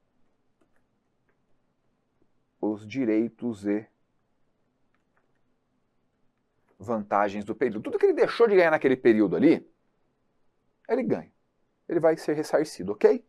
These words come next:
Ok. Duas situações que pode ter dado um ruim. Duas situações. A primeira, essa cai pouquinho, mas vamos falar dela. Imagine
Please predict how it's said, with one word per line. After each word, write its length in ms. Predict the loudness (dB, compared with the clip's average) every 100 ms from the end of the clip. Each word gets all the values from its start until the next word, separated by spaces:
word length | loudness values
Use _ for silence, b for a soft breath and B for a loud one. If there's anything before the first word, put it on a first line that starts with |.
| _ _ _ _
Ok. 440 | 4 4 2 -8 -10 _ -14
Duas 500 | -10 4 6 6 2
situações 680 | -2 0 0 2 0 0 -2
que 140 | -6
pode 420 | 2 4 4 2
ter 240 | -2 -2 2
dado 360 | 6 4 4
um 80 | -4
ruim. 280 | -6 -10 -14 _ _ _ _ _ _
Duas 320 | -4 2 2
situações. 880 | 0 0 0 0 -6 -12 -12 -20 -20 _ _ 2
A 120 | 2
primeira, 540 | 2 0 2 0 -2 _ _ _ -2
essa 300 | -2 -2 -2
cai 220 | 0 2
pouquinho, 580 | 2 0 0 -2 -2 -8 _ _ _ _ _
mas 260 | -4 -2 0
vamos 260 | 0 -2
falar 340 | 2 4 6 4
dela. 340 | -2 -6 -12 _ _ _ _ _ _ _ _ _ _ _ _
Imagine 640 | -2 0 0 0 -4 -4